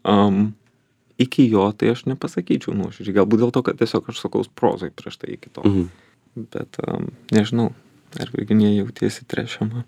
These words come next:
Speaker 2: Ar, ar menininkas turi kurti nepriklausomai nuo dirbtuvių ir tada pats ateis į teatrą, žinai, su ne-, nepranokstamu kūriniu?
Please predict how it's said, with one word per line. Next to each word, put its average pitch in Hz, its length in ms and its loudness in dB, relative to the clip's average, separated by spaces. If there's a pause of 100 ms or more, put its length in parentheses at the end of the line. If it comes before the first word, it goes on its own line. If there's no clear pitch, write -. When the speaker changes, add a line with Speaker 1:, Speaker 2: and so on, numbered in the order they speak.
(120)
Speaker 2:
Ar, 104 180 2 (300)
ar - 180 2 (120)
menininkas 98 580 2
turi 90 180 4
kurti 90 320 2
nepriklausomai 90 560 2
nuo 80 120 4
dirbtuvių 98 480 0
ir - 40 -6
tada 87 220 2
pats - 180 -4
ateis - 240 -2
į - 80 -10
teatrą, - 320 -4
žinai, 82 220 0
su 82 180 2
ne-, 82 160 2 (340)
nepranokstamu 87 720 2 (180)
kūriniu? 82 540 0